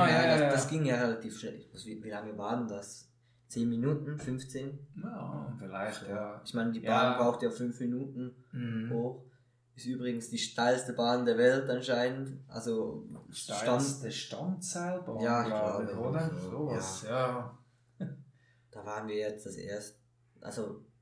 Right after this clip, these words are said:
Speaker 1: ich
Speaker 2: Ja.
Speaker 1: glaube, ich war, war ich schon mal dort?
Speaker 2: Ich glaub schon, ja.
Speaker 1: Ja, ich war schon oben, ja, aber, äh, ich meine Skifahren jetzt.
Speaker 2: Mhm.
Speaker 1: Wir waren schon mal hochgefahren.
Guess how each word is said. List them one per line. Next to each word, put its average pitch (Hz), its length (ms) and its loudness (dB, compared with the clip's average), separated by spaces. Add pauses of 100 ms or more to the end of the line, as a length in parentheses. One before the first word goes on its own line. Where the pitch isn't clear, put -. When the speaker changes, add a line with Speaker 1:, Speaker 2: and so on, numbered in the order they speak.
Speaker 1:
ich - 120 -2
Speaker 2:
Ja. 196 160 0
Speaker 1:
glaube, - 300 -8
ich - 180 -10
war, 101 220 -6 (120)
war 147 160 -2
ich 180 80 -2
schon 170 160 -4
mal 151 140 0
dort? 170 280 0 (960)
Speaker 2:
Ich 180 80 -8 (120)
glaub 95 240 -16
schon, 113 400 -10
ja. 156 340 0 (120)
Speaker 1:
Ja, 139 100 2
ich 139 140 0
war 135 160 8
schon 127 260 0
oben, 165 480 2
ja, 127 560 2 (340)
aber, 127 400 4
äh, 127 60 4
ich - 80 -2
meine 127 180 2
Skifahren 120 500 0
jetzt. 120 320 -6
Speaker 2:
Mhm. 113 120 -6
Speaker 1:
Wir 117 140 -2
waren 123 280 2
schon 123 280 0
mal 127 340 0
hochgefahren. 127 760 -2